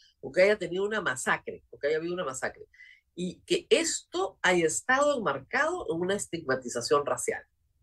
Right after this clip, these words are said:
Eso es lo que quieren rechazar. Graves violaciones de derechos humanos, ya está. Y por lo tanto, esas acciones son imprescriptibles. Pero eso de que no ha habido ejecución extrajudicial, hemos visto personas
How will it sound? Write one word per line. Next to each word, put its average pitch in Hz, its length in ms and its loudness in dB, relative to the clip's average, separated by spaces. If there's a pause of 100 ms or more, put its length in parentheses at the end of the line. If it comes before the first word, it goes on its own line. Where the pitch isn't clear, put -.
(920)
Eso 285 200 4
es 262 40 8
lo 220 60 4
que 131 120 -6
quieren 156 240 4
rechazar. - 400 -6 (2000)
Graves 370 380 8
violaciones 269 400 2
de 269 80 4
derechos 262 260 -2
humanos, 349 580 -4 (220)
ya 190 160 2
está. - 340 -6 (560)
Y 190 80 -6
por 180 120 2
lo 190 80 0
tanto, 285 300 -2
esas 262 220 -6
acciones 247 300 -2
son 254 160 -2
imprescriptibles. 151 1000 -4 (920)
Pero 151 420 4
eso 170 220 0
de 143 80 6
que 127 100 0
no 143 80 6
ha 160 40 6
habido 170 220 4
ejecución 170 380 -2
extrajudicial, 269 640 2 (760)
hemos 269 260 6
visto 262 260 2
personas 214 600 2